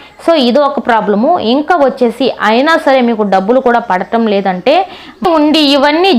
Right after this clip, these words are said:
జరిగి కూడా మీకు డబ్బులు పడలేదు అంటే మీ మండల ఆఫీస్కి అయితే వెళ్ళండి. మీ మండలంలో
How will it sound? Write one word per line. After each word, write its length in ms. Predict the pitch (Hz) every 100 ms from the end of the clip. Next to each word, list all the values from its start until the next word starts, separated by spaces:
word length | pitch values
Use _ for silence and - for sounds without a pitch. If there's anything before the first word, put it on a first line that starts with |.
| 220
జరిగి 260 | 254 320 311 311
కూడా 180 | 285 294
మీకు 120 | 269 262 214
డబ్బులు 300 | 226 233 320 320
పడలేదు 480 | 233 233 269 269 294 269
అంటే 380 | 226 247 311 320 214 226
మీ 120 | 302 294
మండల 260 | 240 247 262 233
ఆఫీస్కి 320 | - 247 -
అయితే 140 | 214 254 208
వెళ్ళండి. 540 | 196 196 185 269 277 202
మీ 100 | 240 277 226
మండలంలో 480 | 208 226 247 233